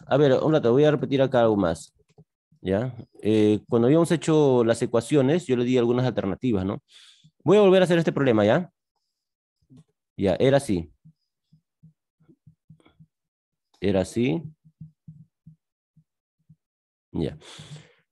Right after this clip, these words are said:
Cuando hicimos las ecuaciones, esto se podía resolver de dos formas.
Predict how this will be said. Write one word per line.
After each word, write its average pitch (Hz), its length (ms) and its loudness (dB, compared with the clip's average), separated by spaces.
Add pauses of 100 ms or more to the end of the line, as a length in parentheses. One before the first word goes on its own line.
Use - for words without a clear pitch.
(120)
Cuando 143 180 2
hicimos 214 240 2
las 190 140 2
ecuaciones, 151 760 0 (920)
esto 170 260 0
se 160 120 -2
podía 127 260 2
resolver 127 260 -2
de 127 80 0
dos 120 140 0
formas. 120 500 -2